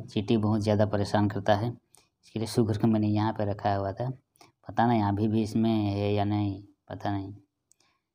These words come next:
जहाँ कहीं भी रखा वो आ ही जाता है यार चींटी।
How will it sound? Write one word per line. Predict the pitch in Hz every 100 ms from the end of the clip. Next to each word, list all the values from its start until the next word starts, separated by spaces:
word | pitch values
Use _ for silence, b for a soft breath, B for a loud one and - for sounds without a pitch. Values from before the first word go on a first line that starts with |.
| _ _ _
जहाँ | 104 98 117
कहीं | 120 117
भी | 117
रखा | 113 113
वो | 110 101
आ | 98
ही | 107
जाता | 104 98 104
है | 101
यार | 95 95
चींटी। | 98 104 101